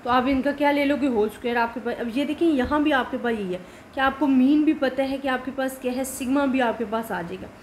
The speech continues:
तो student आपने क्या करना है, यहाँ आपके पास अगर mean आपके पास X minus mu होता है ना, तो म्यू हमारे पास क्या आ रहा है, सिक्स आ रहा है, म्यू आपको पता चल गया।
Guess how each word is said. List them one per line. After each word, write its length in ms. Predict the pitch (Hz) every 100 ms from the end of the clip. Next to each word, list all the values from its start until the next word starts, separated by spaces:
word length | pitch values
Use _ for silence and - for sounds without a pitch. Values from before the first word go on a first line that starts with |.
| - - - - -
तो 100 | 294
student 400 | 294 320 330 370
आपने 340 | 302 294 320 320
क्या 180 | 330
करना 240 | 330 320 302
है, 140 | 311 294 202
यहाँ 280 | 214 247 311
आपके 200 | 320 302
पास 300 | 269 262 269
अगर 140 | 247
mean 320 | 254 233 269
आपके 240 | 277 233 247
पास 300 | 247 247 - - - - -
X 160 | -
minus 440 | 269 269 269 277 277
mu 280 | 254 277 330
होता 220 | 339 233
है 40 | 254
ना, 60 |
तो 140 | 294 233
म्यू 220 | 233 277
हमारे 220 | 262 254
पास 220 | 240 269 -
क्या 120 | 269
आ 60 |
रहा 100 | 214
है, 60 | 180
सिक्स 320 | 180 262 -
आ 100 | 220 170
रहा 80 |
है, 60 | 175 - - -
म्यू 200 | 226 285 339
आपको 240 | 294 277
पता 220 | 226 208
चल 180 | 208 185
गया। 160 | 170